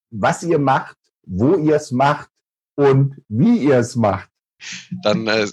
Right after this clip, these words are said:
Speaker 2: sage ich ganz kurz was zu mir. Ich bin seit ungefähr zweieinhalb Jahren bei Franko Typ Postalia.
Speaker 1: Mhm.
Speaker 2: Ähm,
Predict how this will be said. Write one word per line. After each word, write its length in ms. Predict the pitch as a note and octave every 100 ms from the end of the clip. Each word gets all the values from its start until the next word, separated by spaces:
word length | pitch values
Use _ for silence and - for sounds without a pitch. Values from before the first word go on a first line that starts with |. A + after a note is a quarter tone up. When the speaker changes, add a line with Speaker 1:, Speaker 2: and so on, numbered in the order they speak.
| -
Speaker 2:
sage 200 | G#2+ A2+
ich 80 | A#2+
ganz 200 | B2 B2
kurz 260 | - B2 A#2
was 180 | A2+ -
zu 120 | A#2
mir. 260 | A#2+ D3
Ich 160 | B2+ -
bin 160 | A2+ G#2+
seit 400 | G#2+ G#2 G2+ -
ungefähr 460 | A2 G#2+ A2 G2+
zweieinhalb 560 | - - G#2 G2 G#2 -
Jahren 340 | G#2+ C3 D3
bei 140 | A#2+ G2
Franko 300 | - G#2 -
Typ 160 | A2
Postalia. 580 | - - - A#2 D3+ G#3 - _ _ _ _ - -
Speaker 1:
Mhm. 80 | A2
Speaker 2:
Ähm, 480 | G#2 G#2 G2+ G#2